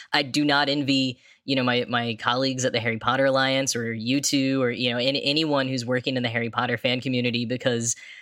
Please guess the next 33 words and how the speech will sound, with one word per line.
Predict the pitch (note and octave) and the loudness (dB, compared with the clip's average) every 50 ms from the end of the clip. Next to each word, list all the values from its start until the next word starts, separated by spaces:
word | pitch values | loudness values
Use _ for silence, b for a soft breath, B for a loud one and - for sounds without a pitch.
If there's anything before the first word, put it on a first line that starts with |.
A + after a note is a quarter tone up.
| B B B B _ _ | B B B B _ _
uh, | - A#2+ A2+ A2 G#2+ G#2+ | 0 2 2 2 2 2
especially | G2+ A#2 - - C#3 C3+ - C#3 C3 B2 A#2+ A#2+ - | 2 2 2 2 2 2 2 2 2 2 0 -2 -2
my | - B2+ B2 B2 | -2 0 0 2
background | B2 C3 B2 B2 - C3 B2 B2 | 2 0 0 2 2 0 0 2
being | B2 B2 B2 B2 | 0 0 -2 -2
from | - C3 B2+ | -2 0 2
marketing, | B2 C3+ D3 - C#3+ B2+ B2 A#2 | 2 2 2 2 0 0 2 0
I | A#2 | 2
know | B2 C3 B2+ B2+ B2 | 2 2 2 4 2
if | B2+ - | 4 4
I | D3+ C3+ | 2 2
<laughs> | - | 4
were | G#3 F3 F#3 - | 4 4 4 2
working | A3+ F3 - G3 E3 D#3+ | 0 -2 -2 0 2 2
at | D3+ - | 2 2
the | - D#3+ | 2 2
H | E3 C#3+ - - | 2 0 0 0
P | E3 E3+ | 2 2
A | F3+ F#3 | 4 4
right | E3+ D#3 D3 C#3+ | 4 2 2 2
now, | C#3 C3+ C3 C3 C3 - | 2 2 4 2 2 2
I | C3+ C3+ | 2 2
would | C3+ C#3 C3+ | 0 0 0
feel | - D#3 C#3 | 0 2 2
obligated | C3 C3 C#3+ D3 D#3 C#3+ C#3 C3+ B2+ C3 B2+ | 2 2 2 2 2 0 2 0 0 -2 -2
to | B2 | -2
be | C3 B2+ | -2 0
putting | - D3 C#3+ C#3+ | 0 -2 0 0
out | C#3 C#3 C3+ | 0 0 0
tweets | - - G3 F#3+ - | 0 0 0 0 2
about | - C3+ C3 | 0 0 2
Harry | B2 C3+ C3 | 2 0 0
Potter. | C3 D3+ F#3 A3 G3+ D3 A2 A#2 | 2 2 2 2 2 0 -2 -6